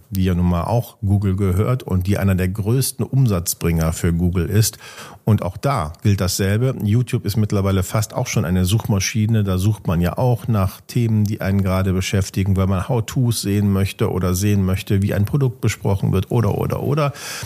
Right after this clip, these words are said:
Und da klicken wir auch Werbung an. Das gehört zu diesem ganz großen Komplex mit dazu. Man kann also sagen, Google kennt uns besser als wir selbst. Kann man wirklich so sagen.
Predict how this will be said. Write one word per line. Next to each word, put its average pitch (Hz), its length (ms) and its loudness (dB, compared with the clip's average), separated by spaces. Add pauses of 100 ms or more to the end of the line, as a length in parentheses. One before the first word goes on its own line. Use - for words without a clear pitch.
(260)
Und 101 140 4
da 98 80 -2
klicken - 340 -2
wir 113 140 0
auch 143 200 -4
Werbung 117 380 0
an. 113 320 2 (680)
Das 104 320 0
gehört 95 320 2
zu - 240 -2
diesem 92 360 2
ganz 95 300 0
großen 92 460 0
Komplex - 640 -2
mit 90 340 0 (480)
dazu. 117 640 0 (960)
Man - 100 -8
kann 107 160 -2
also 120 200 2
sagen, 107 720 0
Google 127 380 2
kennt 110 360 -2
uns 135 280 0
besser 98 640 0
als - 420 0
wir 117 180 4
selbst. 123 640 -2
Kann 110 160 -2
man 135 280 0
wirklich 98 380 0
so 104 140 0
sagen. - 380 -2